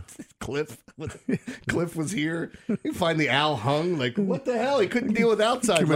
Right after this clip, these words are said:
Speaker 1: life.
Speaker 2: suicide. He,
Speaker 1: Yeah.
Speaker 2: he dived by, he kamikaze, ran into a skyscraper.
Speaker 1: Well, that's what, so I was gonna get, they said he flew into a building, right?
Speaker 2: Yes.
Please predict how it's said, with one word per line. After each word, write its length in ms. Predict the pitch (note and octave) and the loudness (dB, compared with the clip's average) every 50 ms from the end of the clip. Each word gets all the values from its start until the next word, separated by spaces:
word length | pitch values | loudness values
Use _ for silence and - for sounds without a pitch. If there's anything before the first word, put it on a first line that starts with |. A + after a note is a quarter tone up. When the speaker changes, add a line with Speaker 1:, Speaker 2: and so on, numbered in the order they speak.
| C#3 | 4
Speaker 1:
life. 40 | A#2+ - | 4 4
Speaker 2:
suicide. 420 | E3 D#3 D3 C3+ A#2+ A2 G#2 G#2 | 2 2 2 2 2 2 2 2
He, 60 | G#2 G2+ - | 0 -2 -2
Speaker 1:
Yeah. 100 | D#3 B2 | -4 -2
Speaker 2:
he 100 | A2+ C#3 | -4 -4
dived 400 | - - A#2+ E3 D3 C#3 D3 C#3 | -4 -4 -2 2 4 4 2 2
by, 160 | B2+ C3+ B2+ | 2 2 2
he 80 | B2+ C3+ | 2 0
kamikaze, 720 | C3+ - - - D3+ C#3+ C#3+ - - D#3 D3+ D3+ C3 A#2 | -2 -2 0 0 2 2 2 2 2 2 2 4 2 4
ran 140 | A2 A#2 A#2+ | 2 4 2
into 160 | A#2+ - B2+ | 0 0 -2
a 20 | A2+ | -4
skyscraper. 680 | G#2 - C#3 B2+ C3 B2+ - - F#2+ F#2+ - - G2 C3 | -2 0 0 0 0 0 -2 -2 -2 -2 -2 -4 -4 -2
Speaker 1:
Well, 100 | A3+ A#3+ | 0 0
that's 160 | C4+ C4 C4 | 0 0 -2
what, 340 | C4 A#3+ - E3+ E3+ - - | -4 -4 -4 -6 -10 -10 -6
so 120 | - G3 | -4 -2
I 20 | F#3+ | -2
was 80 | F#3 | -2
gonna 220 | F3 G#3 G#3 G3 F#3+ | -2 -2 -2 0 0
get, 240 | A3 G3+ - - | 0 -2 -2 -2
they 100 | C#3 D#3+ | -2 -2
said 180 | D#3 - - G#3 | -2 -2 -2 -2
he 80 | G3 D#3 | -2 -4
flew 300 | - - F#3+ G3+ G3 F#3+ | -6 -4 -2 0 0 0
into 220 | F3+ D3 E3+ D3 | 0 0 0 -2
a 60 | A#2+ | -2
building, 440 | F#2+ - F3+ G3+ G#3+ F3+ B2 G#2 G#2 | -2 -2 0 0 0 0 -2 -4 -4
right? 140 | G2+ A2+ C3 | -2 0 2
Speaker 2:
Yes. 380 | F3 B3 A#3+ - - - - | 2 2 0 -4 -6 -12 -14